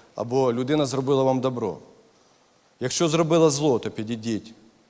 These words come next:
і виясніть. Якщо людина зробила добро, то дякуйте людині. І не дивіться, на, що в нього десь там якісь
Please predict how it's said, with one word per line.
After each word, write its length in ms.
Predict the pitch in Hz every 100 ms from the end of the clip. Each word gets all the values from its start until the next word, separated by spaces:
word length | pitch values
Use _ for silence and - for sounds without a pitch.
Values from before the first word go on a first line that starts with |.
| _ _ -
і 100 | 117
виясніть. 500 | 131 208 214 - 87 - - - -
Якщо 260 | 131 131 175
людина 340 | 175 175 180
зробила 460 | 139 165 151 180 156
добро, 640 | 131 147 143 180 185 131 - - _ _ _ _ _ _ - -
то 120 | 156
дякуйте 600 | 135 226 226 156 127 123
людині. 440 | 123 117 104 78 - - _ _ _ _ _ _ _ _ _ _ _ _ _ _ -
І 80 |
не 100 | 180
дивіться, 440 | 190 202 254 - 214
на, 200 | 202 185
що 180 | - 196
в 40 |
нього 280 | 214 196 190
десь 220 | 180 185
там 280 | 220 202 180
якісь 440 | 170 185 170 -